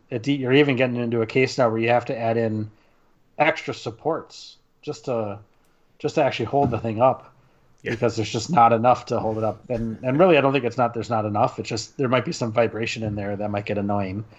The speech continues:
Speaker 1: right? So it's, they're just getting nuts, <laughs> you know?
Speaker 2: Yeah.
Speaker 1: It's like, I, I could really, I literally can't wait until,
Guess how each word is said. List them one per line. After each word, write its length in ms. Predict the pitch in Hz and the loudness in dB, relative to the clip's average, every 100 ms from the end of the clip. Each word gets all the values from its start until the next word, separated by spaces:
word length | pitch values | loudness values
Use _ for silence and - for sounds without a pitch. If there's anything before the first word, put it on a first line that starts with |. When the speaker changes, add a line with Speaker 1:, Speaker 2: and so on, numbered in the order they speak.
| - - _ _ | -20 -20 _ _
Speaker 1:
right? 300 | - 110 110 | 2 2 2
So 480 | - 123 107 101 92 - _ _ _ - | 2 4 6 4 -2 -10 _ _ _ -12
it's, 460 | 110 107 - - - | -8 -8 -8 -12 -2
they're 180 | 135 120 | 0 2
just 200 | 120 - | 0 0
getting 220 | 113 98 | 0 0
nuts, 440 | 90 90 - - - 151 | -2 -2 -8 -10 0 0
<laughs> 140 | - | 4
you 100 | 196 | 4
know? 140 | 156 110 | 4 2
Speaker 2:
Yeah. 160 | 98 | -4
Speaker 1:
It's 140 | 90 180 | -4 -8
like, 200 | 170 _ _ _ _ - - - - - _ _ _ _ _ _ _ _ | -8 _ _ _ _ -16 -14 -14 -18 -20 _ _ _ _ _ _ _ _
I, 180 | 135 185 220 | 0 2 2
I 20 | 190 | 0
could 160 | 208 | 0
really, 200 | 165 175 | -2 -2
I 160 | - 147 | 0 0
literally 340 | 151 190 165 | 0 -2 -4
can't 260 | 135 147 135 | -4 -6 -6
wait 260 | 127 131 - | -8 -8 -12
until, 680 | 120 139 127 120 117 123 | -8 -2 0 0 -2 -4